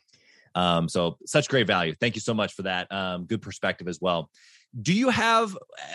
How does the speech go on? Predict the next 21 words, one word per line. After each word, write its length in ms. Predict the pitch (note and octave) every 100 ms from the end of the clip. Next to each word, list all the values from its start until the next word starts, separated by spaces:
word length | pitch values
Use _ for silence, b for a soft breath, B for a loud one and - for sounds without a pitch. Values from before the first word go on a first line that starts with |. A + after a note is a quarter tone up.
| B2+
uh, 60 | D#3
we're 140 | E3
talking 200 | G3+ G3+
about 120 | E3+
good 100 | D#3
and 40 | D3
bad 100 | C#3+
decisions. 260 | A#2 A#2+ F#2+
Do 80 |
you 60 | C3+
have, 160 | F#3+ G3+
like, 140 | D3
a, 160 | C3 A2+
a 40 |
process 680 | - D3+ A#2+ - - - - _ _
or, 480 | - A#2 A2+ G#2+ G#2
like, 220 | F#2+ G2 G2+
a, 80 | F2 E2 - _
like, 140 | - -
a 40 |
discipline 720 | E2 E2+ D3 A2+ - F2+ C2+